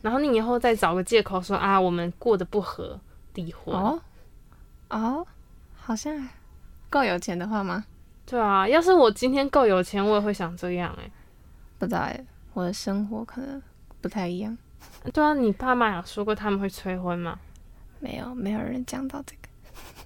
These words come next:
Speaker 1: 我爸妈就是，我妈妈她说，“啊，你就慢慢挑，慢慢看，等你三十岁，我也不会催你结婚。”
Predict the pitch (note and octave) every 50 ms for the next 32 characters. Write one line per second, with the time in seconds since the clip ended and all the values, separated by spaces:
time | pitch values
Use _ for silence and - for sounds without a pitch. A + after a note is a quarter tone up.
0 | - - - G#3+ G3+ B3+ C4 C4 B3 A#3+ A3+ A3+ A3+ A3+ A3 - - - A#3+ A#3+
1 | G#4+ G#4+ - - - - A3 G3+ G3+ A3+ A#3+ C4+ C#4+ D4 C#4+ C#4+ D4+ D4 - E4
2 | E4 D#4+ - - - - - - D#4+ E4 D#4+ D4 C#4 - F4 F4+ F#4 F#4 F4+ F4
3 | F4 F4 F4 E4+ E4 E4 - - F4+ E4 D#4+ E4 F4 F4 F4 E4+ E4+ E4+ E4+ E4+
4 | E4 D#4+ - - F#4 F4+ E4+ - - - - - - E4+ F4+ G4+ G4 F#4 - -
5 | F#4 F#4 F#4 - - E4+ E4+ - - F#4+ F#4+ F#4 F4 F4+ F4+ F4+ F4+ E4+ E4 D#4+
6 | E4 - F#4 F4+ F4 E4+ - F4+ F4 F4 E4+ E4 D4+ C#4+ C#4 - C#4 C4 B3 B3
7 | C4+ C#4 D4+ D#4 C#4+ D4